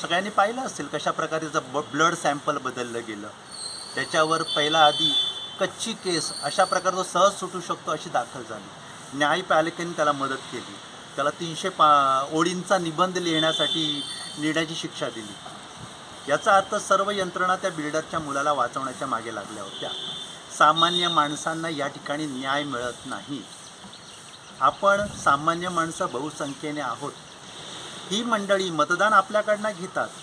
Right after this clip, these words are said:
पण मदत मात्र बिल्डरला करतात. धडा शिकवायचा नाही यांना. आपण जागं राहिलं पाहिजे. न्याय जर आपण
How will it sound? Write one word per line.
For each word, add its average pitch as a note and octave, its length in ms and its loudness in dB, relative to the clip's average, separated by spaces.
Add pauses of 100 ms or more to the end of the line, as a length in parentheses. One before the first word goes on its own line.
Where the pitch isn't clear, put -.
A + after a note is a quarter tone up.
(680)
पण D#3+ 100 4
मदत D3+ 380 2
मात्र G3+ 260 4
बिल्डरला F3 500 4
करतात. C3 400 -4 (600)
धडा B2 240 2
शिकवायचा E3+ 380 -2
नाही A3 140 -4
यांना. A#3 200 -8 (640)
आपण E3+ 280 2
जागं D#3 280 6
राहिलं A3 260 0
पाहिजे. F3 400 -2 (720)
न्याय F#3 500 4 (420)
जर G3 160 8
आपण F3+ 380 0